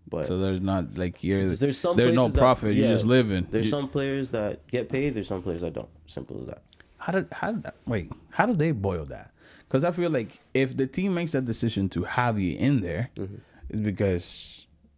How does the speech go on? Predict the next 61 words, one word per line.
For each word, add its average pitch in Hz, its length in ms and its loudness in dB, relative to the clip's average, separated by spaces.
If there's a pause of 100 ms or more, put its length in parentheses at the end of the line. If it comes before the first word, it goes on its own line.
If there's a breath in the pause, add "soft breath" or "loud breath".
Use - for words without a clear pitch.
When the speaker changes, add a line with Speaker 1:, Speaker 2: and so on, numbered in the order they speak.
(260)
Speaker 1:
They 95 140 -6
want, 87 440 -6
they - 60 -14
want 90 140 -6
you 87 60 -8
to - 60 -12
Speaker 2:
they - 120 -12
Speaker 1:
play 104 60 4
Speaker 2:
want 113 120 2
Speaker 1:
for 110 40 2
Speaker 2:
you 104 60 2
to 104 60 0
Speaker 1:
them. - 40 0
Speaker 2:
play. 180 200 0
They, 95 140 0
Speaker 1:
Yeah. 98 80 2
Speaker 2:
they, 104 100 0
you 113 120 2
know, 117 100 0
they 104 120 0
see 120 140 -2
something 170 260 -2
in 98 120 2
you. 82 100 -2
You, 71 180 -2
they 80 120 -4
wanna 101 280 0 (360)
Speaker 1:
But, 147 100 2
like, 117 140 6
Speaker 2:
borrow 127 200 4
Speaker 1:
that, 120 80 4
Speaker 2:
your 107 80 2
Speaker 1:
that's, 151 240 2
Speaker 2:
talent. 120 160 -4
Speaker 1:
that's 123 180 -4
what 147 100 0
it 131 60 -4
comes 131 160 0
down 123 140 -2
to, - 100 -8
like, 104 180 -2
what 101 160 0
you're 104 260 0
wanting 95 360 -4
from 98 140 -6
the 87 60 -6
team. 98 200 -4
'Cause 98 160 -4
you, 131 280 -2 (140)
you, - 200 -6
you 131 240 -2
decide 110 360 -4
your 95 100 -4
contract 95 360 -6
at 85 60 -10
the - 80 -8
end 82 100 -8
of 90 100 -12
the 90 120 -2
day, 90 120 -10 (160)
right? 92 260 -2